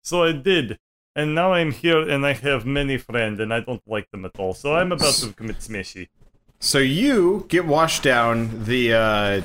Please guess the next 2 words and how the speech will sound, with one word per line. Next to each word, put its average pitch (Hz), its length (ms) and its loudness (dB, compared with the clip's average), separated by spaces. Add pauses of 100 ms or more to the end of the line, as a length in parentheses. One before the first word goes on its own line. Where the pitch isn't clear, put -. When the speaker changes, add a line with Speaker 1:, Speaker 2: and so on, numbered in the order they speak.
(140)
Speaker 2:
the 101 480 0 (1200)
underwater, 117 800 2